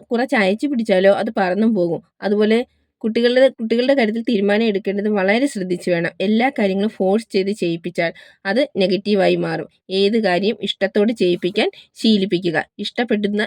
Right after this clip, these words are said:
ഇട്ട് ചെയ്യുന്ന ഒരു കാര്യവും കുട്ടികൾക്ക് അതൊരു കഷ്ടപ്പാടായി തോന്നുകയില്ല. ഇഷ്ടത്തോട് ചെയ്യുന്ന കാര്യങ്ങൾ കുട്ടികൾ ആദ്യം മുതൽ തന്നെ ഇഷ്ടത്തോടെ ഒരു കാര്യം ചെയ്തു കഴിഞ്ഞാൽ അത് ഇഷ്ടത്തോടു കൂടി തന്നെ ആ കുഞ്ഞുങ്ങളത് ചെയ്ത് ശീലിക്കും. എല്ലാ കാര്യങ്ങളും സ്വന്തമായി ചെയ്യാൻ ശീലിപ്പിക്കുക. അതായത് ഫ്രഷ് ആവുക,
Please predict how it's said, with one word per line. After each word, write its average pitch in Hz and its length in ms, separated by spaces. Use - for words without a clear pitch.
ഇട്ട് 214 240
ചെയ്യുന്ന 190 400
ഒരു 202 320
കാര്യവും 180 360
കുട്ടികൾക്ക് 202 460
അതൊരു 190 300
കഷ്ടപ്പാടായി 226 720
തോന്നുകയില്ല. 180 560
ഇഷ്ടത്തോട് 202 460
ചെയ്യുന്ന 196 360
കാര്യങ്ങൾ 190 300
കുട്ടികൾ 208 320
ആദ്യം 220 260
മുതൽ 233 160
തന്നെ 233 220
ഇഷ്ടത്തോടെ 240 460
ഒരു 226 100
കാര്യം 220 280
ചെയ്തു 214 200
കഴിഞ്ഞാൽ 214 320
അത് 208 160
ഇഷ്ടത്തോടു 269 540
കൂടി 247 220
തന്നെ 247 220
ആ 247 60
കുഞ്ഞുങ്ങളത് 226 540
ചെയ്ത് 226 280
ശീലിക്കും. 180 520
എല്ലാ 247 320
കാര്യങ്ങളും 208 580
സ്വന്തമായി 226 480
ചെയ്യാൻ 196 320
ശീലിപ്പിക്കുക. 180 580
അതായത് 208 380
ഫ്രഷ് 214 360
ആവുക, 185 300